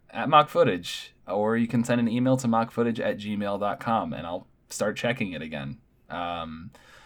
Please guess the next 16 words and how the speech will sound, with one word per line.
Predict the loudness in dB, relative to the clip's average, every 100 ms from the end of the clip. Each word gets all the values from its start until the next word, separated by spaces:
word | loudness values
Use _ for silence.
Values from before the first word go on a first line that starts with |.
| -20 -20 -20 _ _ -4
and, | 0 2 2 2 4
uh, | 8 8 8 6 6 6
<laughs> |
you | 6 6
can | 8
also | 6 4
leave | 2 4
us | 2 0
a |
review | -2 0 0
on | 2
iTunes | 0 0 -4 -6 -6
if | -8
you're | -10
so | -6 -6 -6
inclined. | -6 -4 -4 -6 -10